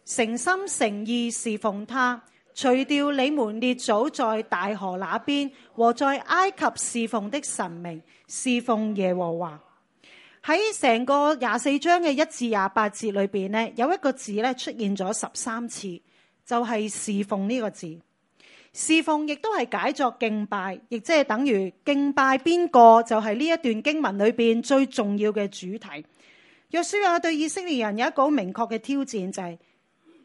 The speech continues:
你要選擇敬拜邊一個呢？你只可以選擇一個，你一係就侍奉呢個，你一係就侍奉嗰個，唔可以三心兩意。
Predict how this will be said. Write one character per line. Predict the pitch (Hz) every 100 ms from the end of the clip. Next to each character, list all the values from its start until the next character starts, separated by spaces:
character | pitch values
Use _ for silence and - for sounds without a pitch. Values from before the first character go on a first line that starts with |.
| _ _ _ _ _
你 | 247 277
要 | 277
選 | 240 277
擇 | 226 -
敬 | 202
拜 | 208 196
邊 | 233 247
一 |
個 | 247 180 175
呢？ | 196 _ _ _ _ _ _ _ _ _ _
你 | 269
只 | 311 320
可 | 359
以 | 302
選 | - 233
擇 | 214
一 | 214 247
個， | - 185 165 _ _ _ _ _ _ _ _ _
你 | 214
一 | 311
係 | 427
就 | 269 233
侍 | - 208
奉 | 208
呢 | 277
個， | 294 202 180 - _ -
你 | 220
一 | 349
係 | 311
就 | 202 190
侍 | - 185
奉 | 185 175
嗰 | 175
個， | 185 175 156 _ _ _ _ _ _ _ _ _ _ _
唔 | 233
可 | 226 233
以 | 359
三 | 311 285 285
心 | 294 269
兩 | 240 175 175
意。 | 180 170